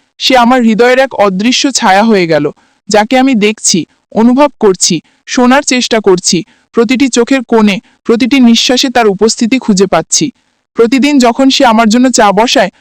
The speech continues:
আমার চোখের দিকে তাকায়, হালকা হেসে বলে, "আপা, ঠিক আছে কি?" আমি মনে মনে ধনাত্মক শিহরণ পাই। বুকের ভেতর এক অদ্ভুত উষ্ণতা ছড়িয়ে যায়, মনে হয় কোনো পুরনো ক্ষত মধুর স্মৃতিতে বদলে যাচ্ছে। সন্ধে রোদ হঠাৎ কমে আসে,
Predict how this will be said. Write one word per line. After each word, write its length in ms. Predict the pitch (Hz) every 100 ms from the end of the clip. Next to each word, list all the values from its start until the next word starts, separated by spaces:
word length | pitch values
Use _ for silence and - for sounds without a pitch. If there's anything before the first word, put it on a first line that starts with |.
| _ -
আমার 200 | 202 240
চোখের 380 | - 226 254 208
দিকে 200 | 240 254
তাকায়, 400 | 214 202 226 240 _ _
হালকা 380 | - 196 214 240
হেসে 260 | 240 226 240
বলে, 300 | 247 226 - _ -
"আপা, 380 | 220 226 240 208 _ _ -
ঠিক 220 | 247 269
আছে 220 | 285 339
কি?" 220 | - 208 - _ -
আমি 180 | - 254
মনে 240 | 240 233
মনে 220 | 254 269 262
ধনাত্মক 540 | 220 220 240 - 269
শিহরণ 480 | - 233 233 240 226
পাই। 260 | 175 151 - _ _ -
বুকের 260 | 202 220 285
ভেতর 260 | 285 294 285
এক 140 | 269
অদ্ভুত 380 | 220 208 262 254
উষ্ণতা 400 | 226 - 254 262
ছড়িয়ে 380 | - 220 196 185
যায়, 220 | 170 151 _ _ _ 202
মনে 180 | 226
হয় 160 | 269 285
কোনো 200 | 285 285
পুরনো 440 | - 247 262 277
ক্ষত 280 | 254 262 269 240 - _ -
মধুর 280 | 214 220 285
স্মৃতিতে 460 | - 254 262 233 233
বদলে 360 | 214 180 190
যাচ্ছে। 420 | 165 - - 185 - _ _ _ -
সন্ধে 400 | - 247 285 311
রোদ 240 | 247 247
হঠাৎ 260 | 254 233 254 -
কমে 260 | 208 214
আসে, 300 | 185 - 160